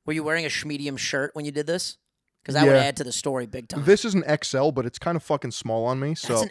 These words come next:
Speaker 1: X L?
Speaker 2: Yeah.
Speaker 1: God damn. This guy's eating good these
Speaker 2: <laughs>
Speaker 1: days. Woo!
Speaker 2: Uh, it's just, clothing is just a, it's a mystery to me.
Speaker 1: Mm-hmm.
Speaker 2: Finished the whole fucking thing.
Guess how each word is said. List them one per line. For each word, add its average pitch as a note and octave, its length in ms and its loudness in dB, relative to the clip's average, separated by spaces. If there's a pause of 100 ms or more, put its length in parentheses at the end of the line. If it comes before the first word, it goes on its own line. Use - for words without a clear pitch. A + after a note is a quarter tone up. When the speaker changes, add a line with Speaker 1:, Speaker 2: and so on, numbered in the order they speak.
Speaker 1:
X - 280 -6
L? C3+ 280 -6
Speaker 2:
Yeah. G2 200 -2 (1500)
Speaker 1:
God - 80 -20 (120)
damn. E3 260 -16 (600)
This - 140 -20
guy's B2+ 220 -12
eating B2 220 -12
good F3 220 2
these - 200 -8
Speaker 2:
<laughs> - 60 -10
Speaker 1:
days. - 220 -8 (280)
Woo! E5 500 10
Speaker 2:
Uh, C3 160 8 (140)
it's C#3 160 -2
just, - 280 -6
clothing E3 400 6
is A#2 140 -2
just - 240 -10
a, G2 320 -4
it's - 160 -6
a A#2 40 -4
mystery G#2+ 420 -4
to G2+ 60 -6
me. G2+ 160 -6 (160)
Speaker 1:
Mm-hmm. C#3 320 -14 (840)
Speaker 2:
Finished D3+ 300 0
the A2 60 -2
whole B2 140 0
fucking G2+ 360 -2
thing. G2+ 220 -6